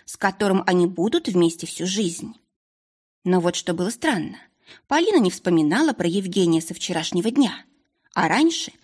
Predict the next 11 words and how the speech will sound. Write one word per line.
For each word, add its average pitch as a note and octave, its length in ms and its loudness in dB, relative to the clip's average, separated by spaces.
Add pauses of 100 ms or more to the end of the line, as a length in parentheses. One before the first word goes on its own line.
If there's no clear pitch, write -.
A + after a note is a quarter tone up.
(140)
с - 120 -16
тех - 240 -4
пор, G3+ 160 0
как F3+ 160 -6
они F3+ 160 4
познакомились, E3+ 960 -2 (260)
она D4+ 280 6
думала E4 380 4
о F3+ 80 2
нем F3 160 2
постоянно. F3+ 720 -2